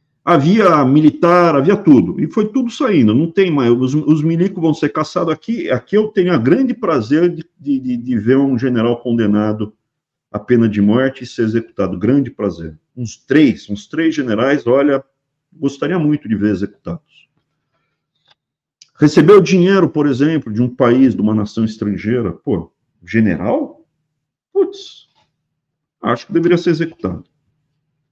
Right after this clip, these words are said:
Se a nação tiver envolvida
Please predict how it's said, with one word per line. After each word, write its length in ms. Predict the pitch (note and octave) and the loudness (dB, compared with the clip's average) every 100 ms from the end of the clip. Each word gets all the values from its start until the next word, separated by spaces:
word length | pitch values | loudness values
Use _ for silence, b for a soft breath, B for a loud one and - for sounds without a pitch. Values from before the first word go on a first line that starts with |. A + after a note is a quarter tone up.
| _ _ _ _ _ | _ _ _ _ _
Se 160 | - A2 | -6 0
a 60 | |
nação 380 | G#2+ G2+ - C3+ | 0 0 2 0
tiver 240 | C3 G#2 A#2+ | 2 0 2
envolvida 760 | G#2 G2 E2 A2 D3+ F#2+ - | 2 0 0 2 2 0 -8